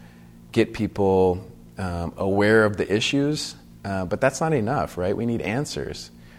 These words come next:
Uh, we need, we need specific proposals. And, uh, what you find is that, um, a lot of the answers do exist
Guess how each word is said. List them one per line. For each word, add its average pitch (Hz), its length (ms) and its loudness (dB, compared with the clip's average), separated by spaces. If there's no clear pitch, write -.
Uh, 92 380 -2
we 95 100 -2
need, 107 240 0
we 98 100 -4
need 104 180 -2
specific 90 520 -4
proposals. 101 720 -4
And, 101 680 0
uh, 92 380 0
what 82 200 0
you 98 60 -4
find 104 720 -2
is 95 300 -2
that, 95 600 2
um, 92 540 -4
a 101 60 -2
lot 120 100 10
of 170 80 8
the - 100 0
answers 110 360 2
do 90 160 2
exist 98 600 -2